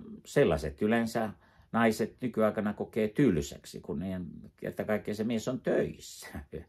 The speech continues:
Yllätys, yllätys. Pitää tehdä töitä, jotta saa ansaittua toimeentuloa, jotta saa toteutettua niitä unelmia. Mutta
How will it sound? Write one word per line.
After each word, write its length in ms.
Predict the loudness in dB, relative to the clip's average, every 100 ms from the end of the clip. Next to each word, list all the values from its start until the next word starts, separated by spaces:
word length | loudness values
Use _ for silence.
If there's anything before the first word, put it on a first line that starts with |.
| _ -20 -20 _ _
Yllätys, 500 | 2 6 6 4 4
yllätys. 520 | 4 4 2 -6 -12
Pitää 260 | -10 -2 -2
tehdä 220 | 0 -2 2
töitä, 500 | 4 4 2 0 0
jotta 360 | 0 -4 -6
saa 280 | -4 -2 0
ansaittua 680 | -2 -2 -4 -4 -2 -2 -2 -8 -20 _
toimeentuloa, 1080 | 8 10 8 6 2 2 2 4 4 2 -2
jotta 280 | 0 0 0
saa 220 | -2 -2
toteutettua 960 | 2 2 2 2 2 -2 -4 -2 0 0
niitä 400 | 0 -2 -2 -4 -6 _ -20 _
unelmia. 640 | 6 8 8 6 -2 -14 -16 -20 _ _ _ _ _ _ 2
Mutta 480 | 2 4 4 4